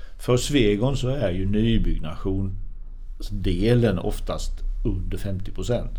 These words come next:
Så därför så, eh, och, och eftersom den inte kommer att bli noll, så är ju vår, vår exponering begränsad trots allt.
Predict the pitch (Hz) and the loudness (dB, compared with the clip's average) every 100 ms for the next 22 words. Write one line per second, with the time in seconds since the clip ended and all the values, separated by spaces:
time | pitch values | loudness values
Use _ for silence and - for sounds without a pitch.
0 | - - - - - - - - - - | -4 -2 -2 -4 -4 -4 -4 -6 -6 -6
1 | - 113 107 120 120 110 - - - - | -2 0 2 0 2 0 0 -6 -6 -8
2 | - - 98 90 85 - - - 101 110 | -6 -4 -2 -2 -4 -6 -8 -10 -6 -4
3 | 95 92 98 104 98 - 98 113 104 113 | -2 -2 -2 -2 -4 -4 -2 0 2 2
4 | 123 - 82 87 101 123 117 - - - | 0 -2 -6 -4 0 2 2 0 -4 -4
5 | - - - - - - 98 92 90 90 | -4 -4 -2 -2 -2 -4 -2 -2 -4 -2
6 | 92 92 92 82 - 90 85 50 50 - | -2 -2 -2 -4 -4 -4 -4 -4 -4 -4
7 | - - - - - - 92 - - 101 | -6 -6 -8 -8 -8 -8 -6 -6 -4 -4
8 | 87 62 80 90 104 107 90 - - 98 | -4 -6 -8 -4 -2 -2 -2 -8 -10 -8
9 | 82 82 - - - | -8 -8 -10 -10 -10